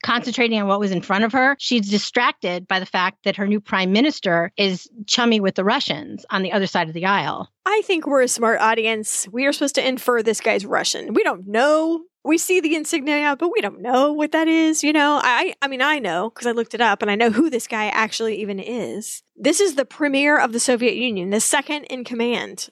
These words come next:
Speaker 2: over there. His name is Anastas Mikoyan, who had also the year before represented Russia at the funeral of J F K. Jackie Kennedy admired him. He was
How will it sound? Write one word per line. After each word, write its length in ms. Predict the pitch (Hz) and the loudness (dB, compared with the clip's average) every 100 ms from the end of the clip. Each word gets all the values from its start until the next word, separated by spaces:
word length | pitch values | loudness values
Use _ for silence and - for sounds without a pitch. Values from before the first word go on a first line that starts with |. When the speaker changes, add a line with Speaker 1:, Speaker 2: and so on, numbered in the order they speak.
| - | -2
Speaker 2:
over 200 | 208 208 | 0 2
there. 360 | 202 196 196 - | 2 2 0 0
His 160 | 226 | 0
name 180 | 247 240 | 2 2
is 120 | 233 - | 0 2
Anastas 800 | 240 247 277 - 277 269 277 233 | 2 2 0 0 2 2 0 -2
Mikoyan, 760 | 226 - 247 240 - - - _ _ - - | -4 -2 0 0 -2 -8 -18 _ _ -12 0
who 140 | 294 | 2
had 100 | 294 | 4
also 420 | 262 302 392 370 | 4 2 2 0
the 120 | 269 254 | 0 0
year 160 | 269 | 0
before 400 | 240 254 320 359 | -2 -2 0 2
represented 500 | 254 220 220 220 214 | 2 0 0 2 2
Russia 380 | 214 202 - 202 | 2 2 2 2
at 120 | - 202 | 0 -2
the 80 | |
funeral 460 | 202 220 208 202 - | -2 2 4 4 2
of 220 | 202 180 - | 0 -2 0
J 320 | 202 196 196 | 2 4 2
F 240 | 190 180 - | 2 -2 -6
K. 540 | - 202 - - 180 _ _ 196 | -4 0 0 -2 -6 _ _ -4
Jackie 360 | 208 214 - 226 | 0 0 -2 -4
Kennedy 440 | 262 262 262 269 | 0 0 2 2
admired 400 | 262 247 262 254 | 4 2 4 2
him. 340 | 247 254 254 | 2 4 2
He 200 | 254 311 | 2 2
was 200 | 427 415 | 2 0